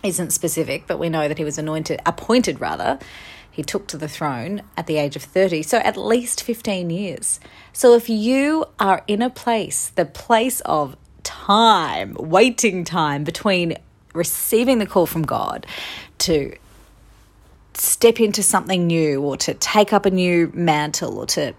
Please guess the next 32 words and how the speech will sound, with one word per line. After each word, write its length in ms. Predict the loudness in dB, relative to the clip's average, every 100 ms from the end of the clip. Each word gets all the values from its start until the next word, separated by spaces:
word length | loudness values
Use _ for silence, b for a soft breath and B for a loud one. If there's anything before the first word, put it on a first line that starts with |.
| -8
to 100 | -6
have 280 | -2 0
a 20 | 0
child, 460 | 2 2 2 -2
or 80 | -4
get 220 | 0 0
married, 380 | 2 0 -2 -4
or 140 | -8
whatever 720 | -6 -6 2 6 6 6 2 0 B
your 360 | -2 6 8 8
call 580 | 6 4 6 6 2 -2
is, 560 | -2 -2 -2 -6 -4 -4 B B B B B
if 120 | 0
you 140 | 4
have 160 | 4 2
clearly 400 | -6 -4 0 2
heard 220 | 2 2
from 140 | 0 -4
the 80 |
Lord 300 | 0 2 0 -2
and 160 | -4 -2
yet 220 | -4 -4
you 120 | -8
haven't 500 | -8 -6 -4 -2 -2
seen 200 | -2 -2
it 140 | -2 -4
manifest, 680 | -4 -4 -6 -6 -6 -8
come 200 | -6 -4
to 100 | -4
pass 380 | -4 -4 -4 -6
yet, 180 | -8 -10 _ _
be 480 | 0 2 2 2 0